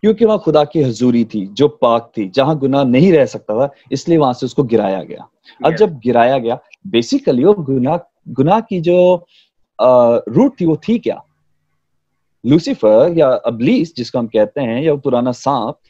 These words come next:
Speaker 1: Azda, वो basically चाहता क्या था? Ezekiel
Speaker 2: वो
Speaker 1: में हमें उसकी
Speaker 2: जी, जी, वो
Speaker 1: नरेशन
Speaker 2: खु-,
Speaker 1: मिलती
Speaker 2: वो
Speaker 1: है।
Speaker 2: खुदा से ऊपर अपना तख्त बनाना चाहता था, खुदा से
Speaker 1: Exactly।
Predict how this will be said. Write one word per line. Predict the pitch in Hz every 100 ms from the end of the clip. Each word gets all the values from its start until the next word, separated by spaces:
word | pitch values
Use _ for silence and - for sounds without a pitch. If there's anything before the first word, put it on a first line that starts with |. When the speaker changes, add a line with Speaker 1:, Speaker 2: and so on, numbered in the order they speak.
| _ 127
Speaker 1:
Azda, | 151 143 110 113 - _ _ _ _ _ -
वो | 254
basically | 220 175 185 240 262
चाहता | 185 185 226
क्या | - 101
था? | - 85 - _ _ _ _ _ _ _ _ _ _ _ _ _ _ _ _ _ _ _ _ _ _ -
Ezekiel | 135 190 180 208
Speaker 2:
वो |
Speaker 1:
में | 185
हमें | 160 156
उसकी | 147 -
Speaker 2:
जी, | 139 135 139 175
जी, | 117
वो | 123
Speaker 1:
नरेशन | 131 -
Speaker 2:
खु-, | 127
Speaker 1:
मिलती | 107 165
Speaker 2:
वो | 190
Speaker 1:
है। | 160
Speaker 2:
खुदा | 156 175 190
से | 202
ऊपर | 190 202
अपना | 185 180 160
तख्त | 165 160 143
बनाना | 143 135 131
चाहता | 123 113 123
था, | 160
खुदा | 185 147 156 160
से | 165
Speaker 1:
Exactly। | - 117 95